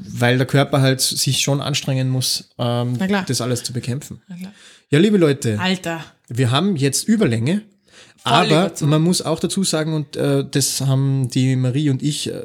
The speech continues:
Speaker 1: sehr schnell beschlossen, wie wir das Angebot bekommen haben, ein bisschen Werbung schalten zu dürfen.
Speaker 2: Ja.
Speaker 1: Man, ähm, Transparenz zu euch.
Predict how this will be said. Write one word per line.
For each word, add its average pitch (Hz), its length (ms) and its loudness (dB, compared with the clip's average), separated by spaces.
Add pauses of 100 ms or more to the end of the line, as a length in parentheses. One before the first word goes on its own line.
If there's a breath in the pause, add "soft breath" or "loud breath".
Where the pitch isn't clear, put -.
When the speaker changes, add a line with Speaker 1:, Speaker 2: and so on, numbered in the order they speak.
(120)
Speaker 1:
sehr 135 340 2
schnell 135 400 4
beschlossen, 147 680 0
wie 135 160 0
wir 135 80 2
das 123 160 -2
Angebot 131 480 -4
bekommen 131 480 -4
haben, 127 180 0
ein 123 140 0
bisschen 131 300 0
Werbung 156 260 2
schalten 127 340 0
zu - 140 -6
dürfen. 120 280 2
Speaker 2:
Ja. 226 80 6 (520 loud breath)
Speaker 1:
Man, 131 400 4
ähm, 117 600 0
Transparenz 147 720 2
zu - 200 0
euch. 160 440 2